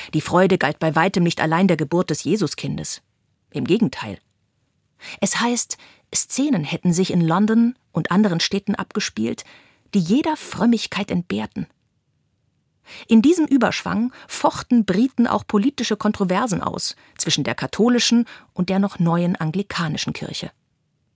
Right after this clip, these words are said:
Diese hatte König Heinrich der Achte etwa hundert Jahre zuvor gegründet.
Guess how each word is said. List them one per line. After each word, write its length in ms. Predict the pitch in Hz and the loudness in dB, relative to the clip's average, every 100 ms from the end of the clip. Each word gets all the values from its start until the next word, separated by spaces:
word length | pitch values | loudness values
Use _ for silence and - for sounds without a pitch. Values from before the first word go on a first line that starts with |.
| _ _ _ _ _ - | _ _ _ _ _ 0
Diese 280 | 185 160 147 | 2 2 -2
hatte 200 | 139 160 | -6 -4
König 380 | 160 147 143 | -2 -2 -2
Heinrich 280 | 160 165 185 | -2 0 -2
der 160 | 180 - | -2 -2
Achte 380 | 185 - 135 - | -4 -4 -6 -6
etwa 220 | - 143 | -4 0
hundert 280 | 175 160 143 | 2 2 0
Jahre 260 | 151 147 | -2 -2
zuvor 320 | - - 165 | -4 -4 -2
gegründet. 580 | 147 147 156 156 - - | -2 -4 -4 -4 -6 -10